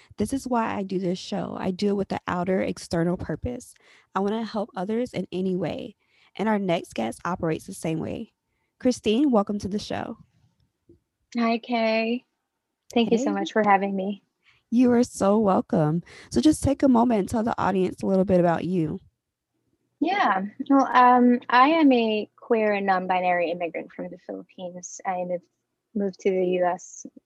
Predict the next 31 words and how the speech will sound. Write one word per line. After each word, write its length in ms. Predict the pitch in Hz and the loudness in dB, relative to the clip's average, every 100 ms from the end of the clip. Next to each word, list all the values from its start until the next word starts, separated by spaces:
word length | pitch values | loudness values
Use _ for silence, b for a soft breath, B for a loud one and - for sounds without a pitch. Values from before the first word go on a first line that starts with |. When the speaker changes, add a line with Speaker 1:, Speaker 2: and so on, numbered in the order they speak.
| - | -12
Speaker 2:
ten 180 | 196 190 | -8 -6
years 220 | 180 170 | -6 -8
ago, 300 | 151 165 - B B B B B - | -12 -12 -16 B B B B B -2
and 540 | 220 214 214 220 214 202 | 2 4 4 4 2 2
I 340 | 214 226 226 226 | 4 6 4 2
spent 460 | - 214 240 - | 0 0 0 -2
most 320 | 214 202 214 | -2 -2 2
of 120 | 240 220 | 0 2
my 200 | 214 208 - | -2 -2 -4
career 480 | 202 190 185 185 | -2 0 2 2
in 260 | 180 180 180 | 2 -2 -4
talent 260 | 185 190 190 | -8 -8 -10
acquisition 680 | 190 185 - - - - - _ _ _ _ _ _ _ _ _ _ _ _ _ - | -12 -12 -10 -10 -10 -12 -20 _ _ _ _ _ _ _ _ _ _ _ _ _ 0
as 260 | 196 190 202 | 4 4 4
a 140 | 202 | 0
recruiter 600 | 214 - 359 320 294 269 - | 0 2 4 6 6 4 2
and 380 | 226 220 220 - | 2 2 0 0
a 500 | 226 214 208 208 - | 4 6 6 2 0
business, 460 | 214 208 208 196 - | -4 -4 -6 -6 -4
uh, 320 | 208 196 190 - _ - | 0 0 0 -4 _ -4
business 300 | 226 214 208 | -2 -2 -4
strategist 760 | - 180 - - - - - - - | -2 -4 -4 -8 -8 -10 -18 -20 -6
for 460 | 208 190 180 - - | -2 0 -2 -6 -12
companies, 800 | 196 - 180 - 247 220 - - | -12 -10 -12 -12 -14 -14 -14 -8
and 320 | 247 254 262 - 269 277 | -2 0 0 -4 -4 2
then 240 | 311 311 | 4 4
transitioned 560 | 311 294 302 277 269 254 | 6 4 4 2 2 2
to 120 | 254 | 0
become 360 | 240 - 226 214 | 0 -2 -2 -2
a 200 | 202 190 | -2 -4
transformation 760 | - 208 202 - 202 185 185 | -4 -6 -6 -8 -6 -6 -8